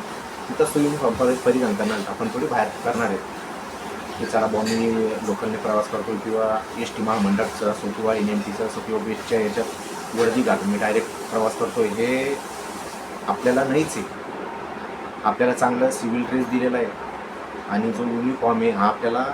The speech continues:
ड्युटीवरच घालायचा आहे. आणि बऱ्याच सुरक्षा रक्षकांचा प्रश्न होता, "सर, आता जिथं कुठं कुठं चेंजिंग रूम नसतो, मग तिथं आम्ही काय करायचं?" तर मित्रांनो,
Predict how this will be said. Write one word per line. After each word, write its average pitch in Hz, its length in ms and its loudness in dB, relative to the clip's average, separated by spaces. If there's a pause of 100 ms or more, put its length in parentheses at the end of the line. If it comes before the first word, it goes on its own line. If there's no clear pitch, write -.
(500)
ड्युटीवरच 120 500 -2
घालायचा 101 360 2
आहे. 104 100 -2 (160)
आणि 107 200 2
बऱ्याच 123 360 2 (320)
सुरक्षा 117 280 -2
रक्षकांचा 117 360 0
प्रश्न 131 320 -2
होता, 117 200 2
"सर, 123 200 2 (720)
आता 117 800 4
जिथं 117 200 -6
कुठं 127 200 -4
कुठं 123 280 0
चेंजिंग 123 420 0
रूम 127 220 2
नसतो, 117 300 0 (380)
मग 233 160 2
तिथं 127 160 0
आम्ही 117 200 2
काय 131 140 0
करायचं?" 107 380 -2 (1000)
तर - 40 -2
मित्रांनो, 208 560 0